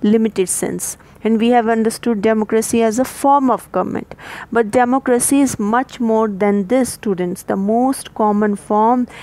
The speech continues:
that democracy take in our times is that of representative democracy. Now, what is representative democracy? So, students, in democratic countries, all the people do not rule. A majority is allowed to take decisions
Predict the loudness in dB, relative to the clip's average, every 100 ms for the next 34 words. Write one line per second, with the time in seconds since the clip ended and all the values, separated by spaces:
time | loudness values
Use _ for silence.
0 | -18 -4 -2 0 0 0 0 0 0 -2
1 | -2 2 2 2 -2 0 0 0 -2 0
2 | 0 0 0 0 0 -2 -4 -4 -4 -8
3 | -4 -6 -2 -2 0 0 0 0 -2 0
4 | -2 0 -2 -2 -4 -4 -4 -8 -10 -18
5 | -20 -20 -6 0 0 0 0 -2 -2 -2
6 | 0 0 0 -2 -4 -2 0 0 0 -2
7 | 0 2 2 0 -18 -20 -18 -18 -16 -4
8 | -4 0 2 2 0 -2 -2 0 0 0
9 | 0 0 0 -2 -2 -6 -2 -2 -2 0
10 | -2 -2 -8 -10 0 2 4 4 2 0
11 | 0 0 0 0 2 2 2 2 2 -2
12 | -2 2 2 0 -4 -6 0 0 0 -2
13 | 0 2 2 2 4 4 4 4 4 2
14 | 0 -4 0 0 0 -4 -2 0 2 2
15 | 2 2 0